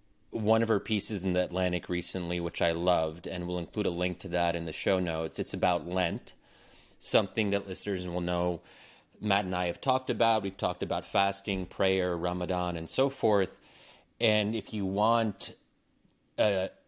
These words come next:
interesting perspective on, on Lent and a beautifully written one, check out that piece. Also, co-host of the podcast, The Brunigs, which you should also <laughs> check out.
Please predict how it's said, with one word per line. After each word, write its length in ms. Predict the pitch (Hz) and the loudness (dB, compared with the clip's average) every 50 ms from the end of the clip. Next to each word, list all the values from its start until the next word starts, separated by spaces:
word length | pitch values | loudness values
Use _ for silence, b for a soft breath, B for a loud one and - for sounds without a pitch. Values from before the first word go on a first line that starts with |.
| - _ | -6 _
interesting 480 | - 123 120 - 127 110 - - 107 95 | 0 0 2 0 -2 -2 2 2 2 2
perspective 680 | - 101 92 - - 98 95 - - - 98 90 87 | 2 0 -2 2 2 2 2 2 2 0 0 2 2
on, 260 | 90 90 90 87 92 - - | 2 2 2 0 -2 -4 -4
on 260 | 98 95 92 87 87 | -4 -4 -2 -2 0
Lent 300 | 90 95 95 95 87 101 | 2 2 2 2 0 0
and 80 | 90 87 | -2 -2
a 40 | |
beautifully 600 | 85 82 95 98 104 95 - - - 101 95 85 | -2 0 2 2 2 2 0 -2 -2 0 0 2
written 340 | 82 90 123 147 113 101 95 | 2 2 2 2 0 -2 -2
one, 380 | 90 90 90 90 90 90 87 - - _ _ | 0 0 2 0 0 -2 -6 -8 -12 _ _
check 280 | - - - 98 - - | -4 0 0 0 2 2
out 280 | 95 92 92 90 - _ _ - | 2 2 2 0 -4 _ _ -6
that 260 | - 95 87 87 - - | -2 -2 -2 -2 -2 -6
piece. 440 | - - 120 95 78 - - - - B B B B B B B B B B B _ - | -6 -4 -4 -4 -4 -6 -8 -10 -12 B B B B B B B B B B B _ 2
Also, 340 | - 202 185 - - 98 | 4 4 4 2 0 -4
co-host 540 | 90 - - - 151 139 143 151 143 - - | -4 -2 0 2 2 4 2 2 0 -2 -4
of 80 | 127 107 | -4 -4
the 80 | 110 | -4
podcast, 760 | 101 - 117 104 104 101 - - 117 101 101 104 - - - | -4 0 0 0 0 -2 0 2 2 2 2 2 -2 -4 -4
The 80 | 98 101 | -4 -2
Brunigs, 560 | 85 85 101 104 98 85 80 80 80 - 135 127 - | 0 2 2 2 4 2 -2 -2 -2 -2 -2 -2 -2
which 160 | 92 - - | -4 -4 -6
you 60 | 98 | -6
should 240 | - - - - 92 | -4 0 0 2 2
also 360 | 90 87 85 - - 92 85 | 2 0 0 0 -2 -2 -2
<laughs> 20 | |
check 340 | 82 - - - 87 82 - | -4 -2 0 0 0 0 0
out. 260 | 90 80 80 85 - | 0 0 0 -2 -4